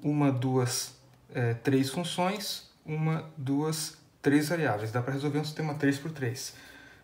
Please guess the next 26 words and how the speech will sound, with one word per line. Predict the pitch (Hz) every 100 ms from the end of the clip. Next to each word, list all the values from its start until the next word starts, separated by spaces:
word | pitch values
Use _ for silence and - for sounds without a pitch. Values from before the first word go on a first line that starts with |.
| _
Resolvendo | 160 160 156 160
por | 151 139
Cramer | - 139 160 156 127 120 131
ou | 123
por | 135
substituição, | 127 131 - 165 - 196 180 -
nós | 135 -
teremos | 135 127 123
que | - 127 120 - - -
I | 156 147
um | 131
vai | 123
valer | 123 127 123 120 - - -
cinco | - - - 170 127 127 -
amperes, | 143 143 123 120 147 185 - - - - - - - - - _ _ _ - -
I |
dois | 143 139 131 120 - -
vai | 120
valer | 120 117 117 -
dois | 135 127 123 131
amperes | 156 151 120 120 165 - - - - - - -
e | - 139 -
I | 165
três | 160 147 131 143 156
vai |
valer | 143 135 131 139 143